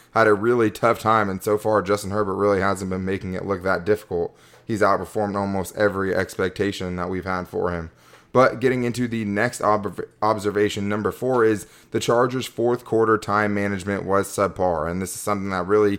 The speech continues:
stood out at the end of the game, including the drive before the last drive when the Chargers had timeouts. The Chargers drove all the way down to get a touchdown that they needed, but the drive took six minutes and twenty-five seconds. Popper notes that there was a real lack of urgency and also notes that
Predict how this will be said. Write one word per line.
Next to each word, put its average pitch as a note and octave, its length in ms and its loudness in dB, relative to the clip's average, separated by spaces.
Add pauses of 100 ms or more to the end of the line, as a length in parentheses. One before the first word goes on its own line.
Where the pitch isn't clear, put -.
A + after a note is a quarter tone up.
(160)
stood C3 300 4
out A2 180 8
at G#2 160 4
the G#2 140 -4
end G2+ 200 0
of F#2 120 0
the F#2+ 80 -2
game, F#2+ 260 -2
including D3 440 -2
the A2+ 60 -4
drive G#2 320 2
before A2 380 -2
the G2 80 -2
last F2+ 340 0
drive E2+ 300 -2 (320)
when G#2 140 -2
the F#2+ 60 -2
Chargers F#2+ 360 2
had F#2+ 240 4
timeouts. F#2 520 -2
The G2 120 -4
Chargers G2+ 460 0 (720)
drove A#2+ 400 2
all A#2 240 4
the B2 80 -4
way A#2+ 160 2
down A2 260 2
to G#2+ 100 -6
get G#2+ 220 0
a G#2+ 60 4
touchdown G#2 460 2
that F#2+ 120 0
they F#2+ 140 0
needed, G2+ 400 0
but B2 260 6
the A2 60 2
drive G#2+ 320 4
took G2+ 180 -4
six - 380 -4
minutes A2+ 420 -2
and G2 180 -2
twenty-five G2 800 0
seconds. G2 480 -2 (480)
Popper A#2 380 6
notes A2 320 2
that G#2 120 4
there G2 120 2
was G2 180 0
a G2+ 60 2
real G#2+ 260 2
lack G#2 280 2
of F2+ 120 -4
urgency B2 600 0
and G#2 120 -2
also A#2+ 320 -2
notes A2 280 -2
that G#2 260 2